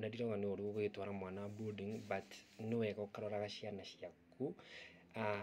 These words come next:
no karora mũno nginya arata arĩa maracera nao, nĩ tondũ ũrata nĩ ũteanaga. Ona wĩ mũndũ mũgima nĩ ũgũkora, ah, rĩrĩa wĩ gatagatĩ ka arata, maũndũ marĩa mararia nĩ mũciaga. One thing in common,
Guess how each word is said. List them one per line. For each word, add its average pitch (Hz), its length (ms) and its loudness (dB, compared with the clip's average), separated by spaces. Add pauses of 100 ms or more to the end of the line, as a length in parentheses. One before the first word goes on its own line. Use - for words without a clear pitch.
(120)
no 127 260 8
karora 117 320 6
mũno 98 280 0
nginya 104 320 0
arata 104 360 0
arĩa 92 300 -2 (180)
maracera 92 560 -4
nao, 92 200 -2
nĩ 101 120 0
tondũ 101 400 -4
ũrata 104 480 -4
nĩ 110 160 -2
ũteanaga. 92 640 -4
Ona 107 140 0
wĩ 113 120 2
mũndũ 113 240 4
mũgima 113 480 4
nĩ 110 200 0
ũgũkora, 104 400 0 (360)
ah, 107 200 0
rĩrĩa 113 200 2
wĩ 117 80 6
gatagatĩ 104 680 -2
ka 110 200 0
arata, 107 360 0
maũndũ 95 300 -2
marĩa 90 260 -6
mararia 110 420 0
nĩ 107 120 0
mũciaga. 110 500 -2
One 113 280 4
thing 113 180 0
in 104 160 -2
common, 95 400 -4